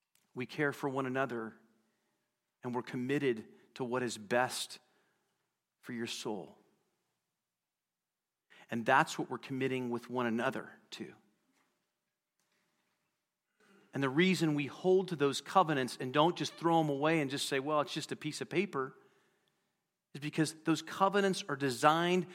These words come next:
to protect you against the enemy and the work of the enemy. Those covenants are designed to help us grow in Christ and in strength and experience God's grace in powerful ways.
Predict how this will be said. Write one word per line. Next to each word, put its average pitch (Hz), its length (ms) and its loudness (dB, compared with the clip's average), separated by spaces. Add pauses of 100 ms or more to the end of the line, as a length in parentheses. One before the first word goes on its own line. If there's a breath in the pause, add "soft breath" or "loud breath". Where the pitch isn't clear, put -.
(140 loud breath)
to - 80 -10
protect - 640 -6
you 139 180 -8 (220 soft breath)
against 147 460 -2
the 143 180 -10
enemy 135 420 -2
and 120 140 -4
the 113 80 -6
work 113 320 -8
of 131 100 -6
the 117 160 -10
enemy. - 320 -20 (1600 loud breath)
Those 156 160 2
covenants 190 500 2
are 151 100 -2
designed 147 580 4 (180 loud breath)
to 151 100 0
help 180 300 6
us 147 160 2
grow 165 500 8
in 135 160 -2
Christ 180 540 4
and 139 80 0
in 127 80 0
strength 180 600 2 (200 loud breath)
and 151 100 6
experience 190 680 4
God's 156 360 6 (120)
grace 185 500 4
in 147 160 0
powerful 220 640 -2
ways. 226 640 -2